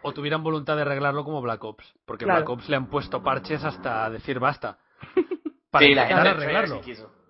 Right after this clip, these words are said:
Speaker 1: Por
Speaker 2: Y
Speaker 1: lo
Speaker 2: a
Speaker 1: menos
Speaker 2: día
Speaker 1: han
Speaker 2: de hoy se puede
Speaker 1: intentado.
Speaker 2: jugar perfectamente a Black Ops. Métete en un cod cuatro
Speaker 1: Sí.
Speaker 2: o un cod cinco.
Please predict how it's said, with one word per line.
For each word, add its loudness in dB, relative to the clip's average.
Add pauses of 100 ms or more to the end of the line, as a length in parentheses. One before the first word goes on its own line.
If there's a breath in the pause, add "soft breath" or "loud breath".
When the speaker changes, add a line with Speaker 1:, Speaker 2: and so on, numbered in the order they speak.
(160)
Speaker 1:
Por -4
Speaker 2:
Y 6
Speaker 1:
lo 10
Speaker 2:
a 10
Speaker 1:
menos 4
Speaker 2:
día 6
Speaker 1:
han 2
Speaker 2:
de 2
hoy 0
se 0
puede -2
Speaker 1:
intentado. -2
Speaker 2:
jugar -2
perfectamente -6
a -4
Black -10
Ops. -6
Métete -4
en -4
un -6
cod -6
cuatro -6
Speaker 1:
Sí. -8
Speaker 2:
o -6
un -4
cod -2
cinco. -8